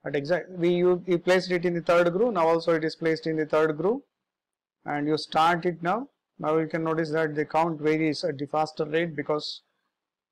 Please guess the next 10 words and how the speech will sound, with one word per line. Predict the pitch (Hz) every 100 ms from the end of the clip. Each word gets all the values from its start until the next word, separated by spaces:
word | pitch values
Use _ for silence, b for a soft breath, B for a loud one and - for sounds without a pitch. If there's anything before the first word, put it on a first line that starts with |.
| _ - -
the | 143
counter | - 156 156 165
is | 156 -
measuring | 143 147 143 175 202 190
the | 180
counts | 175 160 180 175 - -
from | 156 165 165
both | 160 214
the | 208
sources, | 190 139 - 120 113 -